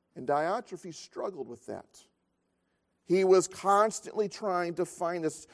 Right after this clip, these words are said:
John recognizes this. "He loveth to have the preeminence among them and receiveth us not." I would encourage you, church, to be satisfied with whatever God wants you to be,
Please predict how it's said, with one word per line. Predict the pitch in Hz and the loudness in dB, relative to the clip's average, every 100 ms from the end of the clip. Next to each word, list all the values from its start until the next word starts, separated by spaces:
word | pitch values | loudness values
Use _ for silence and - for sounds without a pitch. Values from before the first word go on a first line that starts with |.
| - 139 | -16 -12
John | 120 208 208 196 196 185 180 | 2 4 4 2 2 0 -2
recognizes | 175 185 202 165 165 147 139 135 123 | 0 0 0 -4 -2 0 -2 -4 -4
this. | 147 123 - - - _ _ _ _ - | 0 0 -2 -14 -18 _ _ _ _ 2
"He | 196 220 | 4 6
loveth | 220 226 247 240 233 | 10 10 10 4 4
to | 208 | 2
have | 185 | 2
the | 170 | 0
preeminence | - 180 175 175 160 | 0 0 0 -2 -2
among | 156 160 185 208 185 | -2 0 0 0 0
them | 202 196 - - - | -2 -2 -10 -20 -6
and | 160 | -4
receiveth | 151 151 - 185 170 175 - | -2 -4 -8 -8 -4 -4 0
us | 151 143 - - | 0 0 -6 -12
not." | 123 107 - - - _ _ _ _ _ _ _ | -6 -6 -6 -14 -20 _ _ _ _ _ _ _
I | 302 349 | 4 4
would | 311 | 4
encourage | 226 165 220 196 170 131 | 0 4 8 10 8 4
you, | 170 | -4
church, | - 175 190 196 | 0 2 2 0
to | 202 | -6
be | 202 | -4
satisfied | - 254 277 269 - 208 196 | -4 -2 -2 -4 -4 0 2
with | 185 185 | 0 2
whatever | 196 190 214 233 | 4 4 2 -2
God | 170 175 175 | -4 -2 -2
wants | 160 165 165 - 151 | -4 -6 -6 -10 -8
you | 151 | -6
to | 156 | -6
be, | 123 127 | -6 -8